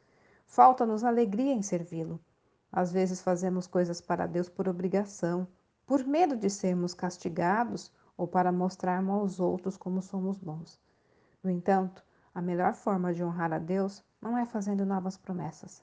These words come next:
mas cumprindo as já feitas. Olha, o seu serviço a Deus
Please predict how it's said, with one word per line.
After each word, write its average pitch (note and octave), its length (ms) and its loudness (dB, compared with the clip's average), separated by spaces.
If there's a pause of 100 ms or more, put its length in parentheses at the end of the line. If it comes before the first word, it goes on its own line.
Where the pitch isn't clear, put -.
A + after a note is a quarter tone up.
(140)
mas F3+ 180 -2
cumprindo G#3 720 -2 (160)
as F#3+ 300 -2
já F3+ 140 -2
feitas. E3+ 600 -10 (640)
Olha, E3+ 360 -2 (640)
o D#4 60 -12
seu - 160 4
serviço F3+ 800 0
a F3 180 -4
Deus E3 600 -4